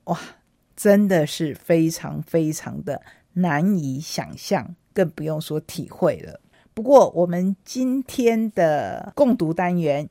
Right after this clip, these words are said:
要来读的是《桥梁书》，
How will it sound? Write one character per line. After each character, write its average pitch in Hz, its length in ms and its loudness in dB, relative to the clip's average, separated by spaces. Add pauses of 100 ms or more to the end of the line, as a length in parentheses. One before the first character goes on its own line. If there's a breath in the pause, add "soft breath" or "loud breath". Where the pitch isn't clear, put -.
(120)
要 220 200 4
来 156 480 -2 (220)
读 202 260 -2
的 214 280 4 (160)
是 175 360 0
《桥 - 300 -4
梁 165 220 0
书》， 170 320 -4